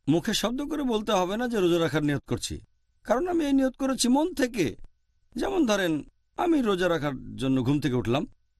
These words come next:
ফজরের নামাজের অনেক আগে সেহরি করব। তারপর আমার ছেলে যখন সেহরি করার জন্য ঘুম থেকে উঠল শেষ রাতে, সে আমাকে জিজ্ঞেস করল যে, "তুমি ঘুম থেকে উঠেছ কেন?"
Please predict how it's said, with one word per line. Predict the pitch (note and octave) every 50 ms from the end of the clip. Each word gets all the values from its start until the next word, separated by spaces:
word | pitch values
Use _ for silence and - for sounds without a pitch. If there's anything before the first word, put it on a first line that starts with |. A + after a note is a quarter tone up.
| _ _ _ _ _ _ _ _ _ _ _ _ _ _ _ _ _ _ _ _ _ _ _ _ _
ফজরের | - E3+ A3 C#4 E4 E4+
নামাজের | D#4+ C4 A3+ G3+ F#3 F3+ D#3+
অনেক | D3 C3+ C#3 B2+ C3+
আগে | B2+ A#2+ A2 C#3+ F3+ G3+ - _ _ _ _ _ _ _ _ _ _ _ _
সেহরি | - - - B2 A2+ A2+
করব। | G2 A2+ A#2 A2+ A#2+ D#3+ A3 - - _ _ _ _ _ _ _ _ _ _ _ _ _ _ _ _ _ _ _
তারপর | - A#3+ - G#3 A3+ -
আমার | D4 D4 B3+
ছেলে | G#3 - - F3 E3 D#3 D3+ C#3+ B2 - - _ _ _ _ _ _ _ _ _ _ _ _ _ _ _ _ _ _ _ _ _ G#2+
যখন | G2+ A#2 A#2+ F#2 A#2+ A#2+ A#2+ A#2+
সেহরি | A2 - - C#3 D#3 F3+ G#3
করার | G3+ F#3+ D#3 C#3+ B2+
জন্য | A2 C3 B2+ B2 A#2+ A#2 G#2 - - _ _ _ _ _ _ - A2
ঘুম | A2 D#3 G#3 A#3 G3+
থেকে | - - D3+ C3 C#3 B2 A2 - - _ _ _
উঠল | - C3 A#2+ B2+ D3+ D3 B2+ G#2 - - _ _ _ _ _ _ _ _ _ _ _
শেষ | - - C#3+ - -
রাতে, | A#2+ A2+ - - - G3 - _ _ _ _ _ _ -
সে | - B3+
আমাকে | C4+ E4 E4+ E4 D4
জিজ্ঞেস | G#3+ F3 D#3 D3+ D3+ -
করল | - D3+ C#3+ C3 B2 A#2+ A2 G2 - _ _ _ _ _ _ _ _ -
যে, | A2+ B2
"তুমি | - - F#3+ G#3+ G3
ঘুম | D#3 B2 D3 F#3 A#3+
থেকে | G#3+ - A#3 A3+
উঠেছ | A#3+ G3 D#3+ E3+ - D#3+
কেন?" | D3+ - A#2 G2